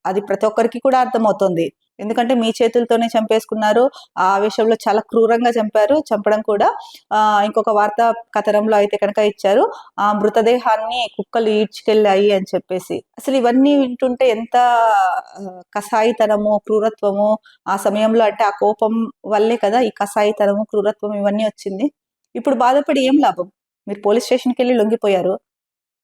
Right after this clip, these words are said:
మీ కూతురు అయితే తిరిగి రాదు కదా. So ఇప్పటికైనా సరే, ఆ, ఇలాంటి అంటే పరువు హత్యలు ఇలాంటి వాటిపైన కొంత ఆలోచించి,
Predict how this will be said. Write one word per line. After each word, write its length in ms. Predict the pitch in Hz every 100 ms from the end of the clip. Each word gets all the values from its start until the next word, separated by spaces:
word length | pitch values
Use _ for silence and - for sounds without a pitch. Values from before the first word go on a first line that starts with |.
| -
మీ 120 | 214
కూతురు 300 | 254 262 269
అయితే 140 | 262
తిరిగి 260 | 285 240 233
రాదు 220 | 214 202 -
కదా. 200 | 175 302 - - - -
So 60 |
ఇప్పటికైనా 640 | 226 220 226 226 233 240 240
సరే, 520 | 226 208 240 240 -
ఆ, 360 | 202 196 185 180 -
ఇలాంటి 460 | 202 202 220 214 190
అంటే 220 | 196 208 -
పరువు 220 | 196 208 214
హత్యలు 480 | 202 - 208 214 202
ఇలాంటి 380 | 196 196 208 214
వాటిపైన 580 | 202 208 - 202 208 208 - - _ _ -
కొంత 240 | 226 233
ఆలోచించి, 1040 | 214 190 202 247 262 - 233 233 262 226